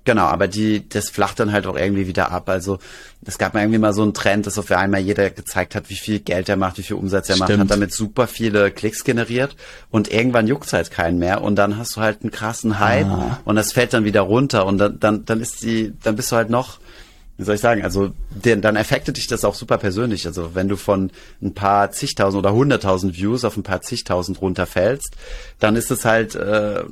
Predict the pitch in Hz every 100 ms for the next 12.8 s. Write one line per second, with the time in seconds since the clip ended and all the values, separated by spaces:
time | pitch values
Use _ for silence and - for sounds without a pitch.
0 | - 113 107 135 - 131 123 117 117 123
1 | 139 170 - 87 90 87 117 113 110 -
2 | 165 147 110 90 - _ - - 95 -
3 | 101 107 95 90 92 92 92 - 90 85
4 | 101 90 104 76 113 90 90 _ _ -
5 | 117 - 123 104 - - - - - -
6 | 165 156 165 - 143 151 147 139 113 117
7 | 120 123 117 117 120 110 104 107 110 107
8 | 104 - 113 110 107 - 110 107 - 104
9 | 98 113 - 101 - 104 113 135 110 101
10 | - 92 - 117 202 127 110 123 135 135
11 | 139 - - - - - - 95 98 95
12 | 101 - 98 - 113 95 101 90